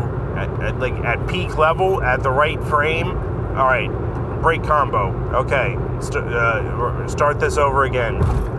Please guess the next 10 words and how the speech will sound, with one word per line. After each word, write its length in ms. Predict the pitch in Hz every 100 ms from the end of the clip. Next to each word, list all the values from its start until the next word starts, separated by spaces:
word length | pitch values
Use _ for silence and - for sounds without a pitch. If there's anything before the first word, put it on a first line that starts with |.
| -
Bye. 360 | 120 107 95 92 - - - - - - - - - - - - - - - - - - - - - - - -
So, 580 | 147 151 151 151 147 139 -
<sighs> 1300 | - - - - - - - - - - - - -
finished 320 | 160 202 208 -
High 200 | 180 160
Sc-, 140 | -
High 420 | 139 - 139 160
Score 280 | 147 143 131
Girl. 280 | 120 120 123 - - -
Um, 520 | 98 104 104 101